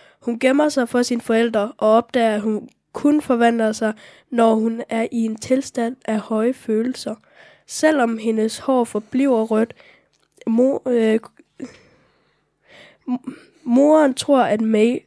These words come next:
oplever sit første menstruation, men finder ud af sandheden, da hun f-, følger efter May hen til skolen, hvilket får hende til at forvandle sig og løbe hjem.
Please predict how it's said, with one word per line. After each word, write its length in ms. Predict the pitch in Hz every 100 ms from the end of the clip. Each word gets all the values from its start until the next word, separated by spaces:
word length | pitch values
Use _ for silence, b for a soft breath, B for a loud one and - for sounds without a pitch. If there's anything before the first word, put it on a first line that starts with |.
| _
oplever 580 | 220 233 - 226 226 208
sit 220 | - 220
første 440 | - 233 247 -
menstruation, 1040 | 240 233 214 220 - 214 220 - 294 233 214 B B B B
men 260 | 220 220
finder 260 | 220 233 226
ud 180 | 262 269
af 220 | 240 226
sandheden, 640 | - 226 233 233 226 214
da 160 | 226 226
hun 240 | 220 226
f-, 220 | 226 - 269
følger 440 | - 233 220 214 214
efter 280 | 254 - 226
May 360 | 214 208 226
hen 200 | 233 226
til 200 | - 233
skolen, 500 | - 233 247 254 220 b b b b
hvilket 380 | 240 277 302 285
får 120 | 254
hende 180 | 233 226
til 140 | -
at 240 | 233 220 214
forvandle 480 | 226 226 226 214
sig 280 | 220 220 202 -
og 140 | 220
løbe 280 | 220 226 226
hjem. 300 | 214 202 -